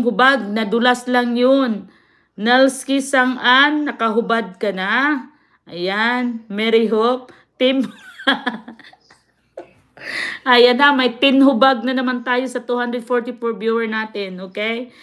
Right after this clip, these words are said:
Mary Hope, ikaw na ang founder sa Team Hubag.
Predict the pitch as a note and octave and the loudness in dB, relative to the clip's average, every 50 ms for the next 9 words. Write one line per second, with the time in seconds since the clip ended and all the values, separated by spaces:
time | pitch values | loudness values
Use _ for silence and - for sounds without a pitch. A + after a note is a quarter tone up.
0 | - - _ _ _ G3 A3 A#3 A#3 A#3+ A#3+ B3+ C4 C4 B3+ B3+ A#3+ A#3 A#3+ A#3 | -20 -20 _ _ _ -4 0 2 4 4 4 4 2 0 0 -2 -4 -4 -2 -2
1 | A#3 A#3 A#3+ A#3+ G#3 A3 A3+ A3 A3 A3+ A3 A3+ A3+ A3 A3+ A3+ A3 A3 A3+ G3+ | -2 -2 -2 -2 -2 -4 -4 -4 -4 -2 -2 0 0 0 -2 -2 -2 -4 -6 -6
2 | - - A3 A3 G#3+ G3+ F#3 G#3+ F3 G3 F3+ D#3 C#3+ C#3+ | -4 -6 -6 -4 -4 -6 -6 -6 -4 -4 -4 -4 -6 -10